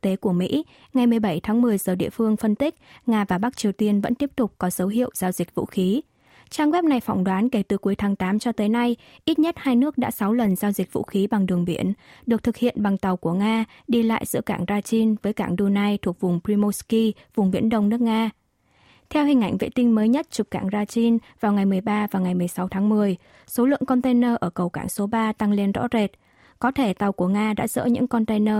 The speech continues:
chở từ nước này tại cảng Rachin. Dù chưa rõ là hàng gì, nhưng điều phối viên liên lạc chiến lược thuộc Hội đồng An ninh Quốc gia Mỹ John Kirby phỏng đoán Nga đã cung cấp vũ khí của nước này cho miền Bắc. Trong khi đó, ở cầu cảng số hai, nơi miền Bắc sử dụng để chất container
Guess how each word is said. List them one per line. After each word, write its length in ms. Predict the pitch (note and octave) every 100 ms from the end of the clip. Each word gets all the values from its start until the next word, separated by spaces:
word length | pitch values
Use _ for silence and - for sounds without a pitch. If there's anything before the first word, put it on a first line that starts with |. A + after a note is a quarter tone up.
| G#3
chở 160 | - -
từ 120 | - F3+
nước 200 | A3 A3+
này 240 | G3 F3
tại 120 | - -
cảng 220 | - F#3
Rachin. 440 | G3+ G3 A3+ A#3 G#3+ _ _ _ _ _ -
Dù 160 | C4+
chưa 180 | B3+ C#4+
rõ 200 | C4+ D4+
là 120 | D#4
hàng 220 | A#3 G#3+
gì, 300 | G3 G#3+ G#3+ - -
nhưng 180 | C4 C4
điều 120 | A3+
phối 180 | G#3 A3+
viên 200 | B3 B3
liên 160 | B3 A3+
lạc 160 | F#3+
chiến 160 | - A3
lược 320 | B3 G#3 -
thuộc 140 | G3+
Hội 140 | G3+ F#3+
đồng 180 | F3+ -
An 200 | G3 G3+
ninh 120 | G3+
Quốc 180 | B3 -
gia 160 | A3
Mỹ 280 | G#3 - C4
John 180 | - G#3+
Kirby 420 | G#3 A3 A3+ A#3 - - -
phỏng 220 | - G#3+ G#3
đoán 280 | G3 G#3+ C#4+ - C#4
Nga 200 | C4 B3
đã 100 | C4
cung 220 | C4+ A#3+
cấp 140 | C#4+ -
vũ 120 | B3+
khí 240 | - G#3+
của 160 | A#3+ F#3
nước 180 | A3 A#3+
này 220 | G3+ F3
cho 160 | -
miền 200 | G3+ F3
Bắc. 200 | F#3+ C#4+ _ _ _ _ _ -
Trong 200 | - E4
khi 120 | D#4 D4
đó, 200 | A#3 A#3+
ở 80 | A#3+
cầu 180 | A3+ G#3
cảng 180 | D#3+
số 160 | F3+ G#3+
hai, 340 | A3 C4 C4 A#3+ _
nơi 140 | C4 C4
miền 200 | A#3 G3+
Bắc 160 | C4
sử 160 | - G3
dụng 200 | G3+ -
để 120 | F#3+ -
chất 220 | C#4 -
container 480 | A3+ G#3+ G#3+ G#3+